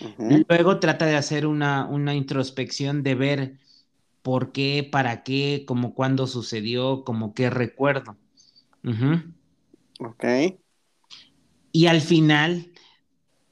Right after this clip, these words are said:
Speaker 2: trata de ta-, controlarlo para transformarlo. Ujú. Es decir,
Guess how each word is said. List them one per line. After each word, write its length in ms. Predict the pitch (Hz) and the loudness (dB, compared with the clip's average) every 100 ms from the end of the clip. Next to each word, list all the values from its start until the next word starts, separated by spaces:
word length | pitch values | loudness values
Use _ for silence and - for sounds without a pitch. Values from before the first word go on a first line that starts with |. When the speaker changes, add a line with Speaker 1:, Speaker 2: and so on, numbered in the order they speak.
| _ _ _ _ _ _ _ - | _ _ _ _ _ _ _ -2
Speaker 2:
trata 600 | 165 165 160 160 170 165 | 4 4 4 -2 -4 -4
de 420 | 151 151 139 - _ _ _ _ _ _ _ _ - _ - | -4 -6 -6 -10 _ _ _ _ _ _ _ _ -20 _ -10
ta-, 240 | 151 - - _ _ _ _ | -10 -12 -20 _ _ _ _
controlarlo 920 | - 156 147 151 151 160 165 180 180 | -2 0 0 0 2 2 2 0 -2
para 260 | 147 131 123 | 0 0 -2
transformarlo. 1080 | 127 127 120 127 120 123 127 117 113 - - _ _ _ _ _ _ _ _ _ _ - | -4 -6 -6 -6 -4 -2 -4 -4 -8 -12 -18 _ _ _ _ _ _ _ _ _ _ -18
Ujú. 400 | 117 101 147 202 - _ _ _ _ _ _ _ _ _ - - | -16 -10 -8 -8 -10 _ _ _ _ _ _ _ _ _ -20 -2
Es 220 | 151 151 | 2 4
decir, 500 | 175 175 190 180 - | 4 4 4 2 -6